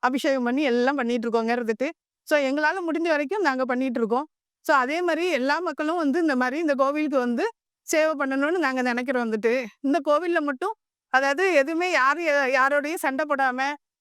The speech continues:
கோவப்படாம, எல்லாரும் நல்லபடியா இருந்து சந்தோஷமா இருந்து பார்க்கணும்னு தொல்-, சொல்லியிருக்காங்க இருந்துட்டு. அது மாதிரி பண்ணணும்னு நாங்க நினைக்கிறோம் வந்துட்டு. இது மாதிரி எல்லா கோவிலும் பண்ணுவாங்களான்னு எனக்கு கொஞ்சம் சந்தேகம் தான் இருந்துட்டு. இந்த கோவில்ல எங்களுக்கு இந்த மாதிரி அலவுடு, அதனால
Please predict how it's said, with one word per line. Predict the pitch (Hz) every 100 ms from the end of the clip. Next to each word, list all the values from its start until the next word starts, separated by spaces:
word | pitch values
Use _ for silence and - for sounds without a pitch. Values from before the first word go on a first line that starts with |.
| _ -
கோவப்படாம, | 294 302 285 262 254 262 262 269 _ _
எல்லாரும் | 240 262 294 359 349
நல்லபடியா | 254 277 277 311
இருந்து | 294 254 -
சந்தோஷமா | 320 262 302 277 330
இருந்து | 285 262 294
பார்க்கணும்னு | 269 240 240 254 302
தொல்-, | 294 247 220
சொல்லியிருக்காங்க | 254 254 233 233 240
இருந்துட்டு. | 240 220 233 349 _ _ _ -
அது | 214 233
மாதிரி | 247 277
பண்ணணும்னு | 277 262 269 269 294
நாங்க | 254 254
நினைக்கிறோம் | 247 233 254 247
வந்துட்டு. | 240 208 262 294
இது | 247 320
மாதிரி | 320 339 320 226 _ _ -
எல்லா | 262 254 285
கோவிலும் | 294 302 320 330
பண்ணுவாங்களான்னு | 262 277 269 285 302
எனக்கு | 254 254
கொஞ்சம் | 254 254 247 233 226 208
சந்தேகம் | - 247 247 269 254
தான் | 254
இருந்துட்டு. | 247 220 240 311 _ _ 240
இந்த | 262
கோவில்ல | 285 285 294 339 349 220
எங்களுக்கு | 254 269 254 247
இந்த | 247
மாதிரி | 247 277
அலவுடு, | 254 247 294 254 220
அதனால | 220 240 247 254